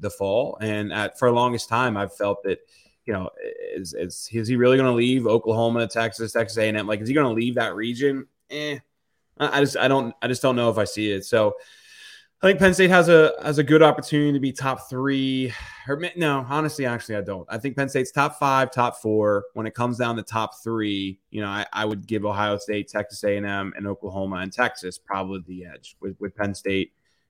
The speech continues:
probably being on the outside looking in. So we'll see if this weekend changes anything. I think there's a lot that he likes. He's a great player. He fits a lot of their needs. He does wanna be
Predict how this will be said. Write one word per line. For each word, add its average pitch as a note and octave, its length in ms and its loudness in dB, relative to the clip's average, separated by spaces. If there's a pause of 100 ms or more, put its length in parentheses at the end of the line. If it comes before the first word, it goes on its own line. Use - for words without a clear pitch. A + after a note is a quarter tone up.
probably F#2+ 240 0
being F#2 160 -4
on F2+ 100 -6
the F2 80 -10
outside F2 340 -10
looking D2+ 280 -6
in. B1 140 -12
So - 260 8 (220)
we'll C#3+ 100 10
see E3+ 160 8
if E3 60 6
this D#3+ 160 4
weekend D#3 240 6
changes D#3 320 2
anything. D#3+ 420 -2
I A#2 80 -2
think D3 160 -4
there's D#3+ 160 2
a C3 60 2
lot C#3+ 220 2
that C3 60 -2
he B2+ 60 0
likes. C#3 340 4
He's A2+ 140 -6
a G#2+ 60 -8
great A#2 280 2
player. A#2+ 320 4
He A2+ 60 -2
fits B2 220 -10
a A2 40 -2
lot A2+ 160 4
of A2+ 60 4
their A2 100 2
needs. A2 320 -4 (200)
He F3 120 0
does D#3 280 6
wanna E3+ 180 0
be E3 320 -2